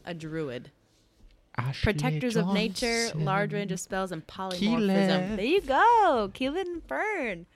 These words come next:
Speaker 1: Okay, so then if you pick your class, then you get to pick, like, um, a race that your, that your character can be. So they can be dragonborn, they can be an elf, a dwarf, a humanoid, a tiefling, a fairy, a satyr, a triton.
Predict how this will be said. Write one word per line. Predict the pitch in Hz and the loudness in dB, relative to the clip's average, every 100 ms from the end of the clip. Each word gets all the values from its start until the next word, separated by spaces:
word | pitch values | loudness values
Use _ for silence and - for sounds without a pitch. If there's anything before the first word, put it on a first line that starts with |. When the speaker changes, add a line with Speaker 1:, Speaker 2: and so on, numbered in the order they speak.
| _ _ - 277 - - | _ _ -20 -20 -16 -10
Speaker 1:
Okay, | 226 262 - | -4 -4 -6
so | - | -8
then | 220 240 254 - | -6 -4 -6 -8
if | 214 | -8
you | 226 | -6
pick | - 277 294 | -2 -2 -2
your | 285 | -8
class, | - 160 151 233 - - - - _ _ _ _ | -6 -6 -6 -10 -14 -16 -20 -20 _ _ _ _
then | 180 220 233 220 | -8 -4 -4 -4
you | |
get | 196 190 | -4 -6
to | 190 | -6
pick, | - 185 - - _ | -6 -6 -8 -16 _
like, | 180 165 - _ - | -10 -10 -12 _ -14
um, | 170 156 143 143 - | -8 -6 -8 -10 -8
a | 170 | -8
race | 165 165 117 123 - - - _ _ _ _ _ | -6 -6 -6 -6 -10 -10 -14 _ _ _ _ _
that | 180 156 - | -8 -6 -6
your, | 147 143 - - | -8 -10 -16 -8
that | 151 - | -8 -8
your | - 165 151 143 _ _ _ _ _ - | -12 -8 -8 -8 _ _ _ _ _ -10
character | 170 143 147 | -8 -6 -8
can | 139 160 | -10 -10
be. | 131 | -10
So | - | -10
they | 156 | -10
can | 165 | -10
be | 143 | -10
dragonborn, | 220 233 269 240 233 | -6 -4 -4 -4 -6
they | 214 | -6
can | 185 | -10
be | 156 | -12
an | - | -10
elf, | - 214 208 | -6 -4 -6
a | - 180 | -8 -10
dwarf, | 180 196 208 208 | -8 -4 -4 -4
a | - | -10
humanoid, | 160 - 226 226 208 202 - | -12 -8 -6 -4 -4 -4 -6
a | |
tiefling, | 165 - 226 - 208 208 | -14 -10 -10 -8 -8 -8
a | - | -12
fairy, | - - 185 190 196 | -10 -4 -2 -2 -4
a | - | -8
satyr, | - - 180 185 175 | -12 -6 -4 -4 -4
a | 170 | -6
triton. | - - 180 - 202 | -8 -2 -2 -2 -6